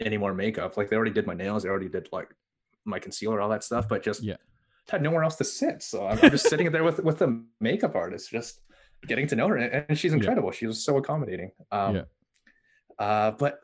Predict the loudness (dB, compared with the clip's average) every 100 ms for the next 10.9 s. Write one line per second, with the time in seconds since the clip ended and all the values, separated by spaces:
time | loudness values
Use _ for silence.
0 | -2 0 0 -2 -2 2 2 0 -2 -2
1 | -2 -2 0 2 2 2 0 -2 -4 -6
2 | -10 -20 _ _ _ _ -6 -4 -4 -4
3 | -2 0 0 -2 -6 -6 -4 -2 -2 -2
4 | -2 0 2 2 -2 -2 -4 -2 -6 -6
5 | -12 _ _ _ -4 -4 -4 -6 -12 -8
6 | -8 -8 -10 -4 -2 0 0 0 -4 _
7 | -6 0 2 4 2 2 0 0 0 0
8 | 0 0 0 -6 -10 -2 0 2 2 0
9 | 2 0 0 -8 -18 _ _ _ _ _
10 | _ _ _ _ _ -14 -14 -14